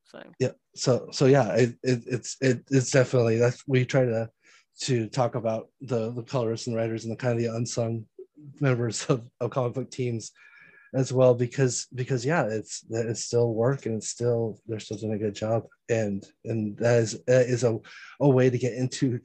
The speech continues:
Speaker 2: kind of a, of a, of a,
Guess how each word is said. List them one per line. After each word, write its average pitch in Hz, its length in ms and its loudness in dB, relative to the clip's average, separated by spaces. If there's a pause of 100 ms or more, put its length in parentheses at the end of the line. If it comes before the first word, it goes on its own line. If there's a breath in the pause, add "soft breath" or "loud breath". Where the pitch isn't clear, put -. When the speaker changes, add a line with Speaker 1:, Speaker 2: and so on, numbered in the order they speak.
Speaker 2:
kind 123 240 -2
of 117 80 -4
a, - 540 -10
of 117 140 -2
a, 107 220 -4 (1000 soft breath)
of 139 180 4
a, 131 120 6